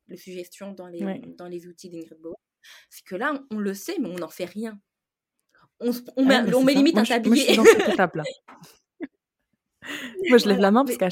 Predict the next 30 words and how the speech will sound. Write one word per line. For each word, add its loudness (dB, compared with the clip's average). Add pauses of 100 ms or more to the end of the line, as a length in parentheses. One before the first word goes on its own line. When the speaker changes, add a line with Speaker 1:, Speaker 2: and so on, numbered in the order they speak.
Speaker 2:
chaque 2
fois 0
que -4
Speaker 1:
on 2
Speaker 2:
je 4
Speaker 1:
est 6
Speaker 2:
lui 2
retire -2
la 2
couche, -8 (400)
il -2
court 2
et -2
il -2
fait 0
pipi -6
sur -2
le 2
tapis. -6
Alors, -6
mon -4
tapis, -6
j'ai -4
loué 0
à -2
une -4
shampouineuse -2
hier -6
parce -10
que -10